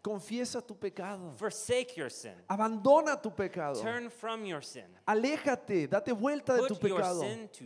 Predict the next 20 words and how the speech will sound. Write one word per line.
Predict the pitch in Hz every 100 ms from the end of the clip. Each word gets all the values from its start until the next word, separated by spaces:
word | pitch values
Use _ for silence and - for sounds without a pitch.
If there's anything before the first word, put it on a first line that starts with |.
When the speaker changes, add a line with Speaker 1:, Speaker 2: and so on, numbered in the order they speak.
| -
Speaker 2:
death. | 156 180 113 - _ -
Speaker 1:
M-, | 170 190 -
a-, | 190
muere | 196 214 277 302 269 202 165
a | 175
cada | 214 220
uno | 208 208 196
de |
tus | 180 170
pecados. | - 160 139 123 110 107 - - _ -
Speaker 2:
And | 113 117
run | 139 156 156
to | 131
God. | 123 113 98 87 -
Speaker 1:
Y | 175 -
corre | 214 214 220 208
hacia | 175 165 156
Dios. | 135 127 107 - - - _ _ _ _
Speaker 2:
Repent. | 120 120 - - 147 110 _ -
Speaker 1:
Arrepiéntete. | 147 143 135 151 143 143 117 104 101